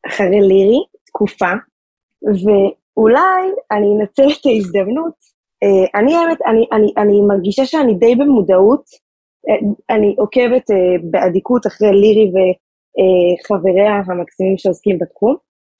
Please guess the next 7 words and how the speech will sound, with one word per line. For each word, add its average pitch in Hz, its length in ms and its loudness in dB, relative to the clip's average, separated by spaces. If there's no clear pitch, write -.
אבל 208 140 2
לא 254 140 2
מצליחה 240 400 -2
לעשות 214 260 -4
את 233 120 -2
הצעד 196 440 -2
קדימה. 185 400 0